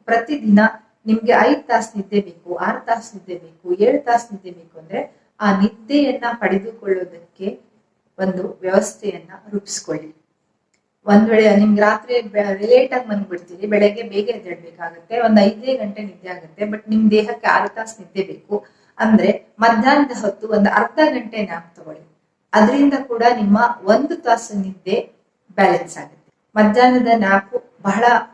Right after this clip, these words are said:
ಮುಖ್ಯ ಆಗುತ್ತೆ ಕೆಲವೊಂದು ವ್ಯಕ್ತಿತ್ವದವರಿಗೆ. ಅದು ಯಾವ್ಯಾವ ವ್ಯಕ್ತಿಗೆ ಯಾವ್ಯಾವ ರೀತಿಯ ನಿದ್ದೆ ಅನ್ನೋದನ್ನ ನಾನು ಮುಂದಿನ ಸಂಚಿಕೆಯಲ್ಲಿ ತಿಳಿಸ್ಕೊಡ್ತೀನಿ. ಆಮೇಲೆ ನೆಕ್ಸ್ಟ್, ನಿದ್ದೆ ಆದ್ಮೇಲೆ ಚೆನ್ನಾಗಿ ನಿದ್ದೆ ಮತ್ತೆ ಬೆಳಗಿನ ಉಪಹಾರ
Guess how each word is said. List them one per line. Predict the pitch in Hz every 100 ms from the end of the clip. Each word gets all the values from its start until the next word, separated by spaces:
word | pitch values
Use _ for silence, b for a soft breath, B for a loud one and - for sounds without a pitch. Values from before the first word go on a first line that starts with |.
| 202
ಮುಖ್ಯ | 202 - 240
ಆಗುತ್ತೆ | 202 196 - 226
ಕೆಲವೊಂದು | 220 220 247 254 202
ವ್ಯಕ್ತಿತ್ವದವರಿಗೆ. | 175 - 196 190 175 170 165 - 285 - - _
ಅದು | 233 233 233
ಯಾವ್ಯಾವ | 196 240 311
ವ್ಯಕ್ತಿಗೆ | - - 214 202 214
ಯಾವ್ಯಾವ | 190 190 226 220 196 185 202
ರೀತಿಯ | 202 208
ನಿದ್ದೆ | 180 175 190
ಅನ್ನೋದನ್ನ | 190 175 196
ನಾನು | 294 262 190 - 175
ಮುಂದಿನ | 208 233 214
ಸಂಚಿಕೆಯಲ್ಲಿ | 208 190 170 - 170 240 285 b b -
ತಿಳಿಸ್ಕೊಡ್ತೀನಿ. | 175 - 170 170 165 - _ _ _ _ -
ಆಮೇಲೆ | 220 240 208 233 - _ _ _ _ -
ನೆಕ್ಸ್ಟ್, | 214 220 214 - - 196
ನಿದ್ದೆ | 214 214 226 208
ಆದ್ಮೇಲೆ | - - - 208
ಚೆನ್ನಾಗಿ | - 226 269 320 311 226
ನಿದ್ದೆ | 214 - - 233 254
ಮತ್ತೆ | 214 196 - 202
ಬೆಳಗಿನ | 185 196 220
ಉಪಹಾರ | 208 - 208 208 208